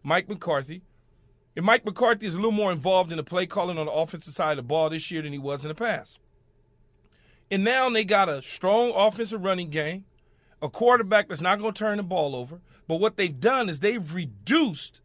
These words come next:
the offensive play calling sheet that they can eventually expand if they choose to when Dak Prescott comes back. Just expand it if they need to, but for the most part,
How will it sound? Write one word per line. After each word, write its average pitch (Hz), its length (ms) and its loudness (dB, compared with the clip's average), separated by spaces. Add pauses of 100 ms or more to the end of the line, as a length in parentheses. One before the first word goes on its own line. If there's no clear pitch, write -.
(520)
the 185 180 6
offensive 196 500 4
play 233 220 4
calling 151 400 0
sheet 131 340 -10 (360)
that 180 180 0
they 226 140 4
can 220 140 -2
eventually 202 440 -4
expand 233 680 -2 (320)
if 175 160 -4
they 180 140 0
choose 247 400 -2
to 185 240 -2
when 170 180 -4
Dak 175 280 2
Prescott 170 480 -2
comes 156 260 -6
back. 254 320 4 (480)
Just 339 240 -2
expand 233 440 2
it 208 100 -4
if 202 120 -2
they 190 140 0
need 175 260 -4
to, 202 120 -4
but 190 240 -6
for 247 100 -4
the 233 60 -6
most 247 280 0
part, 190 240 0